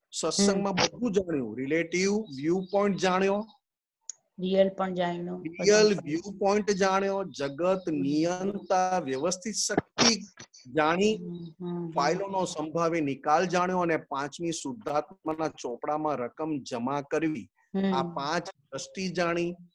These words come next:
Speaker 1: પાંચ સત સાધન જાણ્યા.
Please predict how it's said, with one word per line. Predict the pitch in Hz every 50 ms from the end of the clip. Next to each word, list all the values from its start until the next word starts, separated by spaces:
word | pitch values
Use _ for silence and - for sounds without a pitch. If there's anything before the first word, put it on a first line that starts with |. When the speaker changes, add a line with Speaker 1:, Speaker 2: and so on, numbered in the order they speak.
| _ _ _ _ _ - 185
Speaker 1:
પાંચ | 185 160 156 165 175 185 196 190 190 - _ _ _ _ - _ - -
સત | 190 214 220 240 - 247
સાધન | 214 - - 226 185 180 - - 202 202 202
જાણ્યા. | 190 - 185 175 175 175 175